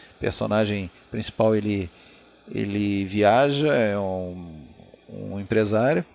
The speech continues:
E, ao mesmo tempo, ele tá lidando com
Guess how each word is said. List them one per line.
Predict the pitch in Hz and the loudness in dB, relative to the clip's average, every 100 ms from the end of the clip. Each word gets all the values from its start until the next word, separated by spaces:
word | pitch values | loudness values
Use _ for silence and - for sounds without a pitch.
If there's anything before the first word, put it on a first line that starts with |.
| - - - - - - - - - _ - | -20 -20 -20 -20 -20 -20 -20 -20 -20 _ -8
E, | - 175 220 | 0 4 6
ao | 185 | 6
mesmo | 139 139 151 | 6 4 0
tempo, | - 170 170 165 185 | -2 0 0 2 4
ele | 185 185 | 4 2
tá | - - 156 | 2 4 6
lidando | 165 156 135 135 147 147 | 4 4 4 4 2 -4
com | - 131 127 131 | 0 0 2 0